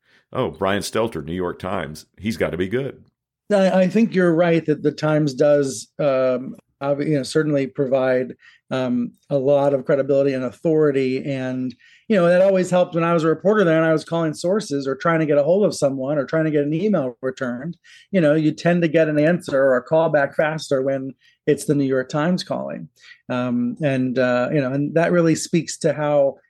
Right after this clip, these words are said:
Speaker 2: in this media age where a lot of brands have suffered, a lot of local news brands have really taken, uh, d-, terrible hits.
Speaker 1: Oh, big
Speaker 2: These,
Speaker 1: time.
Speaker 2: these big
Speaker 1: Yeah.
Speaker 2: national brands like the Times are still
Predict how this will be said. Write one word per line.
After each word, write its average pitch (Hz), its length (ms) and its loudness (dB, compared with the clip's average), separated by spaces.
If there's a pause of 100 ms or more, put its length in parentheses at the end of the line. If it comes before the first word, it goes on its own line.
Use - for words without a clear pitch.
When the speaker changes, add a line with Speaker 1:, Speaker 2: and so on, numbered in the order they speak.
(140)
Speaker 2:
in 160 160 2
this 147 180 2
media 160 480 2
age 143 460 0
where 135 160 2
a 135 100 2
lot 143 300 0
of 175 120 0
brands 160 400 2
have 127 120 -2
suffered, 185 480 0
a 143 60 2
lot 135 180 2
of 127 80 0
local 156 360 0
news 160 360 0
brands 151 340 0
have 110 180 -4
really 190 540 0
taken, 160 500 -2
uh, 156 140 -4
d-, 151 240 -10
terrible 156 360 2
hits. 208 360 0 (140)
Speaker 1:
Oh, 104 160 -4
big 101 200 -6
Speaker 2:
These, 190 220 0
Speaker 1:
time. 156 140 -12
Speaker 2:
these 170 160 2
big 214 160 2
Speaker 1:
Yeah. 185 60 4
Speaker 2:
national 202 440 2
brands 139 480 2
like 170 220 0
the 143 80 -2
Times 165 480 0
are 135 60 -2
still 156 420 -2